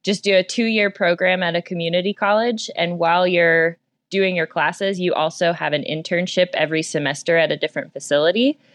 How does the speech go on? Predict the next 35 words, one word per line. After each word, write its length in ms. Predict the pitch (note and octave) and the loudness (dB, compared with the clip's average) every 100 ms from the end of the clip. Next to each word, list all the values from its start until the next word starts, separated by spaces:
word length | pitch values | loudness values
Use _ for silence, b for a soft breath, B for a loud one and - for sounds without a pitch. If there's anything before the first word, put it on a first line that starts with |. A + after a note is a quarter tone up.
| b b | b b
So 200 | G3 F3+ | 2 4
you 180 | E3+ | 2
come 220 | - A3 G#3+ | 2 2 2
out 160 | G3+ | 2
of 100 | G3 | 2
it 200 | F3+ E3 | 2 2
with 220 | - E3+ - | 0 -2 -4
two 160 | - A3 | -6 -2
years 580 | G#3+ G3 G3 F#3 F#3 - | 0 2 2 2 -2 -6
of 160 | E3+ | -8
school 400 | - - E3+ E3 - | -8 -2 2 2 2
and 260 | E3+ E3 - | 2 0 -4
two 160 | - | -4
years 380 | D#3 D#3+ E3 D#3+ | 0 0 0 -2
of 80 | D3 | -4
experience. 920 | - - - C#3+ D3 E3+ G3+ A3+ - _ _ _ _ | -4 -8 -6 -2 0 0 -2 -6 -16 _ _ _ _
And 120 | E3+ F3 | -6 0
so 120 | F3 | 2
usually 560 | F3+ A3+ A3 G3+ F#3+ | 2 2 2 2 2
when 180 | F3 F3 | 2 2
they're 160 | F3 D#3+ | 0 0
asking 600 | D3+ D#3+ - E3 D#3+ D#3 | -2 -4 -6 -4 -4 0
or 100 | E3 | 0
putting 320 | D#3 F3 E3 | 2 0 0
on 100 | D#3 | -2
their 120 | D#3 | -2
applications, 760 | - D3+ D#3+ - D3+ - D3+ D#3 | -2 -4 -6 -4 -6 -4 -6 -2
they'll 140 | D3 | -4
say, 220 | D3 D3+ D3+ | 2 4 4
"We 160 | D#3 | 2
need 240 | D3+ D3+ - | 0 0 0
either 260 | D#3+ D3+ | 2 4
a 60 | D3 | 2
four-year 460 | F3+ E3+ D#3+ D#3 D3+ | 4 4 4 2 0
degree 520 | D#3+ D3 D3+ D3+ | -4 -4 -2 0